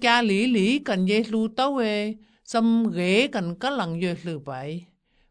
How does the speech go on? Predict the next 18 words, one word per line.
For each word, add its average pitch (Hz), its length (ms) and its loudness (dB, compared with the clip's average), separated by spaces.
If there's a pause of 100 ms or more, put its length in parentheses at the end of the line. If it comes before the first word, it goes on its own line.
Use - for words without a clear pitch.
Vậy 190 160 2
là, 185 640 2 (420)
nhớ 302 160 2
gần 202 200 0
ảnh 175 260 -4
mê, 208 360 0 (260)
xấu 202 420 -2
gần 170 420 -4
ký 294 220 -4
lại 170 160 -4
hài 165 280 -6
Giê-xu 196 600 -4
bên 175 180 -6
lờ 147 300 -6
sống 180 380 -6
dấu 190 140 -6
đầu 156 220 -8
tè. 127 280 -14